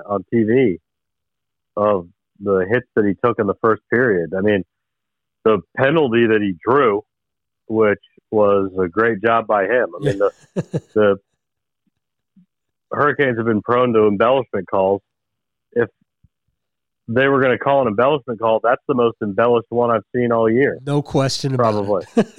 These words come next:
Speaker 2: <laughs> No question.
Speaker 1: I mean, let's talk about drawing calls. Trocheck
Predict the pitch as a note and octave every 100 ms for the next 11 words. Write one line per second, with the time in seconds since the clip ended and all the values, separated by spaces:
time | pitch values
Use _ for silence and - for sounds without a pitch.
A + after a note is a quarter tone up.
0 | D4+ - - D3+ C#3+ D#3 E3 - C#3 A2+
1 | - F#2+ - _ _ _ _ _ D#3+ A#2+
2 | A#2 A2+ G#2 F#2+ _ _ _ _ - C3+
3 | D#3 C3 G#2 F#2 A#2 C3 B2 G2+ - C3
4 | C#3 F2+ E2 _ _ _ _ _ _ D3
5 | D3 C#3